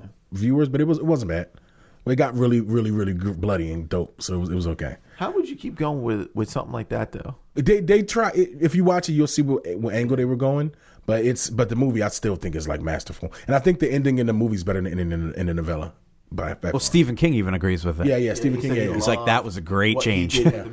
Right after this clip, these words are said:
Speaker 2: movie,
Speaker 1: yeah,
Speaker 2: yeah.
Speaker 1: yeah. Him and Darabont have a real good relationship. He likes what he does with his movies. Yeah,
Speaker 3: Yeah, definitely, really, uh, hit you hard, that ending.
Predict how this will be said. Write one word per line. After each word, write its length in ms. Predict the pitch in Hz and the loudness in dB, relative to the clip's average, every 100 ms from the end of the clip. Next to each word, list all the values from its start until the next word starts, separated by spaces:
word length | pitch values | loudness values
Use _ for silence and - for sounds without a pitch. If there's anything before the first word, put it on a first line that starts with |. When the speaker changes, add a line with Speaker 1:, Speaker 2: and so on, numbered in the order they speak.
| 120 | -8
Speaker 2:
movie, 300 | 113 104 104 | -8 -8 -6
Speaker 1:
yeah, 120 | 107 | -4
Speaker 2:
yeah. 40 | 104 - | -4 -4
Speaker 1:
yeah. 40 | 127 | -2
Him 140 | 147 | 0
and 100 | 127 | 2
Darabont 320 | 113 110 101 | 2 2 -2
have 140 | 95 95 | -4 -2
a 20 | |
real 180 | 95 87 | -2 -2
good 140 | 87 | -2
relationship. 380 | 82 82 - 85 | -2 -4 -4 -2
He 60 | |
likes 280 | 92 82 - | -2 -2 -6
what 140 | 82 80 | -8 -6
he 60 | |
does 220 | 76 67 | -6 -8
with 120 | 78 76 | -8 -8
his 100 | 80 | -8
movies. 380 | 73 - - | -8 -10 -10
Yeah, 100 | 151 | -6
Speaker 3:
Yeah, 120 | 76 67 - | -6 -6 -2
definitely, 1080 | 120 - 139 127 123 123 120 113 113 107 90 - - - - _ _ _ _ _ | -2 0 -2 0 2 4 6 4 2 0 -6 -16 -10 -10 -10 _ _ _ _ _
really, 800 | 78 104 110 110 104 104 104 101 | -2 0 2 2 2 2 2 2
uh, 380 | 101 98 95 92 | 2 2 0 -2
hit 280 | 95 127 - | 0 0 2
you 80 | 107 | 2
hard, 300 | 107 90 85 | 2 0 -2
that 160 | 92 | -2
ending. 320 | 90 87 87 | 0 0 -2